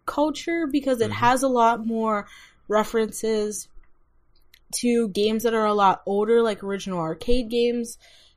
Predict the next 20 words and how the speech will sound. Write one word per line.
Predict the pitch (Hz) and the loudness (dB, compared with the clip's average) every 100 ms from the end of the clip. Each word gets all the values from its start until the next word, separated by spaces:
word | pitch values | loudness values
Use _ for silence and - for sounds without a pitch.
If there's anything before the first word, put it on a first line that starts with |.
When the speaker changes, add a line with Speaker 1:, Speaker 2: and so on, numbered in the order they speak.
| _ | _
Speaker 1:
and, | 208 214 202 196 196 196 | -4 -2 0 -2 -4 -6
um, | - 196 185 175 170 170 180 _ _ _ _ _ _ | -2 2 2 2 -2 -8 -12 _ _ _ _ _ _
like, | 208 180 - | -2 -2 -2
uh, | 202 - - | -2 -2 -6
like, | 208 185 - - - | -2 -2 -2 -6 8
older | 220 226 220 208 - | 10 10 6 2 -2
Atari | 190 - 202 214 220 | -6 -2 0 2 0
consoles | 214 208 214 - 220 | -2 -4 -2 -4 -4
and | 208 | -4
things | 208 220 220 | -6 -6 -4
like | 220 | -6
that. | 220 220 220 | -2 -2 -2
So | 220 | -6
I | 202 | -6
feel | - 226 | 0 0
like | 226 | 0
people | 220 233 247 240 | -4 -6 -2 -2
who | 226 226 214 214 - _ _ - | 2 2 0 -4 -18 _ _ 2
really | 254 294 294 | 4 4 4
enjoy | 269 220 214 220 220 214 | 2 0 2 4 4 2